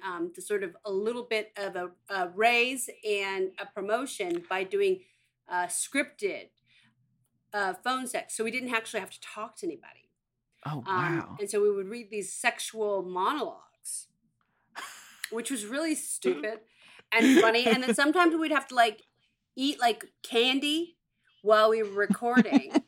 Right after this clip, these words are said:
Speaker 2: <laughs>
Speaker 1: so that it would sound like we were filleting somebody,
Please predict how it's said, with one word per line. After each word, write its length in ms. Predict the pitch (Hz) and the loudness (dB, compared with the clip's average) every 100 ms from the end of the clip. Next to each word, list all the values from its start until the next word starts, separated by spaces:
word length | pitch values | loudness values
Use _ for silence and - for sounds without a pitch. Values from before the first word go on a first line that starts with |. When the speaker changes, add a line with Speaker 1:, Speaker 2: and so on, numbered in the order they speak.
| - | -4
Speaker 2:
<laughs> 180 | - - | -8 -6
Speaker 1:
so 140 | - 214 | -2 2
that 200 | 202 208 | 2 2
it 100 | 214 | 0
would 140 | 214 | -2
sound 360 | - 226 226 220 | 4 6 6 4
like 240 | 202 196 | 0 2
we 160 | 202 196 | 2 2
were 200 | 190 202 | 0 -4
filleting 640 | - - 214 208 220 240 220 | -14 -2 2 4 2 0 -6
somebody, 500 | 196 175 156 160 165 | -4 -6 -6 -10 -14